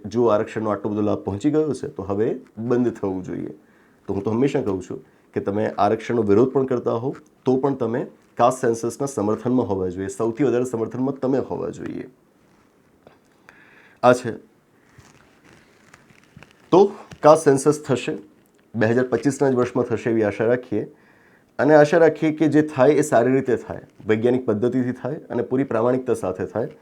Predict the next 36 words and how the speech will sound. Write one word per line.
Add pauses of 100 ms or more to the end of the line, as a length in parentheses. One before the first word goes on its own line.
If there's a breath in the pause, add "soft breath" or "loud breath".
(500 soft breath)
અને
ભારતના
સમાજને
સમજવા
માટેનો
એક
નવો
આયામ
આપણને
પ્રાપ્ત (160)
થાય. (680)
જાણીએ
આપણે (600 soft breath)
કે
અંગ્રેજોને
તો
આટલા
બધા
આપણે
વખોડ્યા, (640)
એમના
ગયા
બાદ
જ્યારે
આ
દેશનું
સુકાન
આપણા
હાથમાં
આવ્યું, (680 soft breath)
તો
દેશનું
સુકાન
હાથમાં
લીધા
બાદ,